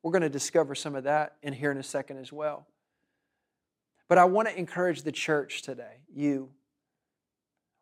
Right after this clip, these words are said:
Would you not entrust your heart to natural men? Would you not entrust them with the impossible task of, of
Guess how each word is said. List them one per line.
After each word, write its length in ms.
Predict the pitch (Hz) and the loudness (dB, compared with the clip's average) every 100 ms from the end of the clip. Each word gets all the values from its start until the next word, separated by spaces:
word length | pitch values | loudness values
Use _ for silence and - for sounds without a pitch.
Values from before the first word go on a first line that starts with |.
| - | 0
Would 160 | 180 156 | 0 2
you 100 | 190 | 2
not 360 | 180 190 247 | 2 2 0
entrust 560 | 208 170 - 180 165 - | -2 -6 -6 -8 -8 -10
your 280 | 147 156 151 | -10 -8 -8
heart 520 | - - 143 127 - | -8 -4 -2 -2 -6
to 120 | - | -10
natural 480 | 139 139 135 - 135 | -6 -4 -4 -6 -6
men? 440 | 123 135 139 143 151 _ _ _ _ _ _ _ _ _ _ _ _ _ _ | -6 -8 -10 -14 -20 _ _ _ _ _ _ _ _ _ _ _ _ _ _
Would 180 | 170 170 | 4 6
you 100 | 185 | 4
not 280 | 185 190 180 | 4 4 2
entrust 600 | 160 - 180 170 - 147 | -6 -4 -2 -2 -6 -10
them 300 | 151 147 143 - | -12 -12 -16 -4
with 280 | 160 160 - - 180 139 143 | -2 -2 -8 -20 -18 -16 -4
the 120 | 160 | 2
impossible 760 | 170 156 - 143 165 - 156 151 | 2 2 -2 2 2 0 -6 -6
task 600 | - 151 147 123 - - | -8 -4 -2 -2 -6 -12
of, 220 | 143 123 - - | -12 -12 -10 -2
of 340 | 143 135 - | -2 -2 -10